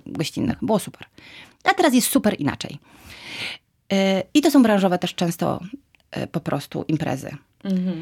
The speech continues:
Speaker 1: Gdzie przyjeżdża zobaczyć, co nowego zrobili ludzie z naszej bańki, których normalnie nie można zobaczyć. E, i to jest też często konkurs, trochę wyścig, trochę taki.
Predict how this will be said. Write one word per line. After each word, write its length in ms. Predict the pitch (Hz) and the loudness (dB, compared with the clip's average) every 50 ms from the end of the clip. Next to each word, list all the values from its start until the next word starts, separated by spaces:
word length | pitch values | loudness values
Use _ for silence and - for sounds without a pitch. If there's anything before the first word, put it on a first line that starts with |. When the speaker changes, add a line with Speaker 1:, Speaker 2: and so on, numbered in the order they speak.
| 196 254 | -6 -2
Speaker 1:
Gdzie 160 | 190 190 247 | 2 2 2
przyjeżdża 320 | 254 - 269 269 233 247 226 | 4 6 4 6 6 6 4
zobaczyć, 340 | 226 190 208 208 202 - - | 4 2 2 0 0 -4 0
co 160 | - 240 233 | 2 6 6
nowego 360 | 220 202 165 180 180 170 170 | 8 6 6 6 4 2 2
zrobili 520 | 151 165 156 143 139 151 147 127 135 135 131 | 2 2 0 2 2 2 0 2 0 0 2
ludzie 260 | 143 160 147 139 135 | 2 4 4 4 2
z 40 | 123 | 2
naszej 240 | 127 127 - 139 | 0 0 0 -2
bańki, 480 | 127 - - - 127 131 - - - 151 - - | -2 -2 -4 -6 -6 -10 -10 -10 -10 -10 -10 -10
których 240 | - - 208 - | -4 -4 0 2
normalnie 360 | 202 196 175 170 165 160 143 147 | 2 2 4 4 2 4 4 2
nie 100 | 131 123 | 2 2
można 220 | 127 - - - | 0 -2 -4 -6
zobaczyć. 480 | - 139 - - - - - - - - - _ _ _ _ _ - - - - - - - - - - - - - - - - 180 | -6 -6 -8 -8 -10 -12 -12 -12 -14 -14 -16 _ _ _ _ _ -20 -20 -20 -20 -18 -18 -16 -16 -16 -14 -16 -16 -16 -16 -10 -4 -2
E, 600 | 185 185 180 180 180 175 175 175 170 170 170 175 - _ _ _ _ _ _ _ _ _ _ _ _ _ _ - | 0 2 2 2 0 0 0 0 0 0 -2 -2 -6 _ _ _ _ _ _ _ _ _ _ _ _ _ _ 2
i 140 | - 277 277 | 2 2 4
to 180 | - 302 269 254 | 6 6 6 6
jest 240 | 254 214 - - - | 6 4 2 -2 -2
też 220 | - 190 - - _ _ _ - | 0 0 0 -2 _ _ _ 0
często 280 | - 170 170 - 233 | 0 0 2 2 -2
konkurs, 720 | 233 - 415 427 381 359 330 - - 285 262 247 240 - - | -2 0 2 4 8 8 8 8 8 8 8 8 6 4 2
trochę 240 | - 151 - 180 185 | -2 0 2 2 2
wyścig, 800 | 254 359 370 359 349 - - - - - 247 226 220 - - - | 4 6 6 6 6 6 4 -2 -2 0 0 0 0 -2 -2 0
trochę 320 | 190 165 160 - 151 151 | 0 0 2 2 2 2
taki. 280 | - 147 - - - | 0 -4 -8 -8 -18